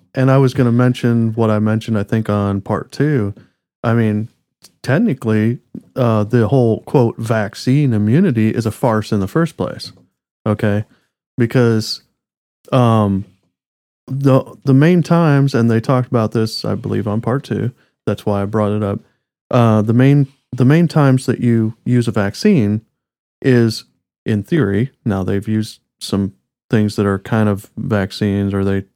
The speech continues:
think they're vaccines in other aspects, but, but basically they use vaccines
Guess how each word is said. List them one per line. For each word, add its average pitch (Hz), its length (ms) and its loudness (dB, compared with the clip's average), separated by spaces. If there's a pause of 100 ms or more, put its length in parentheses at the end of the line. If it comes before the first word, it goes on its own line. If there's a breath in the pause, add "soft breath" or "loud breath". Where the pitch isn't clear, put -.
think 101 200 -4 (140)
they're 95 180 -2
vaccines 98 500 -4 (320 soft breath)
in 110 180 2
other 107 420 0 (340)
aspects, 104 560 -4
but, 110 300 -2 (1600)
but 117 260 0 (280)
basically 143 600 2 (120)
they 131 220 2
use 143 320 2
vaccines 110 800 0